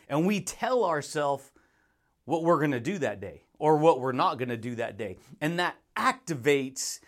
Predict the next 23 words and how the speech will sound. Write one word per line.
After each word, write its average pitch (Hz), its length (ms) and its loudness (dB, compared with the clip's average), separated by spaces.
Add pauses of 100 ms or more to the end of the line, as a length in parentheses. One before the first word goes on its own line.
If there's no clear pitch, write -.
(180)
the 160 260 -6
energy 123 800 -2 (320)
of 143 220 0
the 147 80 0
psychology 147 720 2
that 131 160 -2
we're 156 160 0
gonna 139 360 0 (380)
perform 185 520 0
that 113 220 -2
day, 113 200 0
that 117 160 -4
we're 170 140 4
gonna 160 180 2
produce 165 480 -6
that 120 220 -2
day. 101 220 -6 (180)
That 151 200 4
should 98 300 -10
blow 127 240 0
your 117 180 -6
mind, 117 400 -6
dude. 117 320 -8